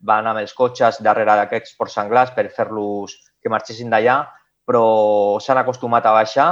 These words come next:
allà hi deu algú, i els hi deuen de posar menjar, jo crec que baixen a la colònia de Gats, que hi ha al carrer Cerdanyola, i baixen cada dia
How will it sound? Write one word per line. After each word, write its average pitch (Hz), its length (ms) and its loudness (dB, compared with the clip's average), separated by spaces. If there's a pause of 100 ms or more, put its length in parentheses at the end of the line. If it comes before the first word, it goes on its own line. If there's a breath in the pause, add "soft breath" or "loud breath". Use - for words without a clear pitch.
allà 104 720 0
hi 104 80 -12
deu 107 220 -8
algú, 107 580 -8
i 98 320 -14
els 98 120 -16
hi 104 60 -14
deuen 113 200 -8
de 104 80 -10
posar 104 420 0
menjar, 104 380 -4 (360 soft breath)
jo 110 120 -8
crec 113 100 -10
que 110 80 -2
baixen 110 220 -2
a 104 80 -2
la - 80 -8
colònia 110 340 -4
de 104 80 0
Gats, 143 360 0
que 98 100 -12
hi 98 80 -8
ha 95 100 -4 (600)
al 95 420 -2
carrer 104 200 -4
Cerdanyola, 117 600 -4 (480 soft breath)
i 120 100 -6
baixen 123 400 0
cada 117 300 2
dia 123 240 2